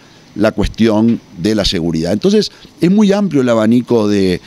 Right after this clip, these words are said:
de soluciones y de, y de palancas que tenemos que,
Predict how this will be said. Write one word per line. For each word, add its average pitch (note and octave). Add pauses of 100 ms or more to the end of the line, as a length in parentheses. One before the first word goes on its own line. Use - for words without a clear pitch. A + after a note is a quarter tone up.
(200)
de F#2+
soluciones B2
y G#2
de, F#2+
y G#2+
de G#2
palancas A2+
que F#2+
tenemos A2
que, E2